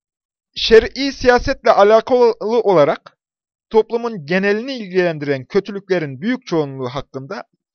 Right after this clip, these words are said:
uyarıda bulunacak olan kimseler hakim idarecilerdir. İnsanların onlar üzerinde herhangi bir etki güçleri bulunmaz.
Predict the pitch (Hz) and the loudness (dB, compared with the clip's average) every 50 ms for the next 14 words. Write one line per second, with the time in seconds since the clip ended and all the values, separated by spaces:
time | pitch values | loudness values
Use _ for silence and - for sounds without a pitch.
0 | _ _ _ _ _ _ _ _ _ - 160 165 175 190 196 196 190 175 180 196 | _ _ _ _ _ _ _ _ _ -6 -2 2 2 4 4 2 2 0 0 -2
1 | 196 185 170 160 147 131 139 131 - 139 131 123 120 120 - - 214 214 190 - | -2 -6 -6 -6 -6 -6 -6 -8 -6 -4 -4 -4 -6 -8 -10 -12 -12 -8 -4 -4
2 | 196 196 220 247 254 - - _ _ _ _ _ _ _ _ _ _ _ _ _ | -2 -2 -2 -6 -8 -10 -18 _ _ _ _ _ _ _ _ _ _ _ _ _
3 | _ - - 175 175 170 - - 254 220 - - 147 147 147 139 127 123 113 104 | _ 0 2 4 4 2 0 -8 -12 -10 -10 -8 -2 0 0 0 0 -2 -4 -8
4 | 104 107 107 101 95 - - - - - _ _ _ _ _ _ _ _ _ _ | -8 -6 -6 -6 -8 -10 -14 -20 -20 -20 _ _ _ _ _ _ _ _ _ _
5 | _ _ _ _ _ _ _ _ - 202 226 233 - 254 240 233 240 247 247 240 | _ _ _ _ _ _ _ _ -10 -8 -8 -4 0 0 0 0 0 0 2 2
6 | 247 233 _ - 196 202 208 233 262 247 226 180 208 208 190 180 170 170 190 190 | 0 0 _ -2 -2 -2 0 0 0 0 0 2 0 0 0 0 -2 -2 0 0
7 | 190 214 240 240 226 202 175 165 - - 202 208 - 220 214 180 196 185 - 208 | 0 0 -2 -4 -6 -6 -6 -6 -2 -2 -2 -2 -2 -4 -10 -10 -10 -6 -2 -2
8 | 220 226 196 190 202 190 190 180 170 143 123 113 - - _ | -2 0 0 0 0 0 -2 -2 -2 -6 -6 -6 -10 -20 _